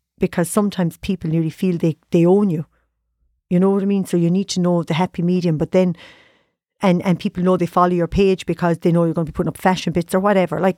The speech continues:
now this morning I put up a photograph of myself and my two kids this morning, which is, is kind of unusual. I don't do it an awful lot, but the two lads were going, "Oh, for Christ's sake, man." But sure, anyway, they jumped in for the photograph, so it was grand.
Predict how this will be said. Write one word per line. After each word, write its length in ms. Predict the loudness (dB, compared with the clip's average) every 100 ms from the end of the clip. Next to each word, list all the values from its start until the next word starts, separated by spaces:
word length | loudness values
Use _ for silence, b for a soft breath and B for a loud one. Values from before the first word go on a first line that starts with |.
| _
now 180 | -2 -2
this 220 | -2 -2 0
morning 260 | 2 2
I 40 | 0
put 140 | -4
up 80 | -8
a 40 | -2
photograph 400 | -2 -2 -4 -2
of 60 |
myself 300 | -4 -2 -4
and 60 | -4
my 40 | -6
two 160 | -4
kids 220 | -2 -2 -4
this 140 | -4
morning, 160 | 0 0
which 140 | 0
is, 140 | -4 -6 -2
is 180 | -2 0
kind 220 | -2 0
of 60 | 2
unusual. 340 | 2 2 2
I 40 |
don't 180 | 2 2
do 100 | 2
it 60 | 0
an 100 | 0
awful 280 | 0 -2 -4
lot, 160 | -6
but 100 | -8
the 140 | -10 -10
two 140 | -6
lads 180 | -6 -6
were 60 | -10
going, 120 | -10
"Oh, 100 | -12
for 140 | -10
Christ's 240 | -8 -6 -4
sake, 160 | -6
man." 140 | -6 -6
But 100 | 0
sure, 120 | 2
anyway, 160 | 4 2
they 80 | -2
jumped 220 | -4 -4
in 80 | -8
for 80 |
the 80 | -6
photograph, 360 | -4 -4 -4 -6
so 100 | -4
it 40 |
was 80 | -2
grand. 280 | 0 -2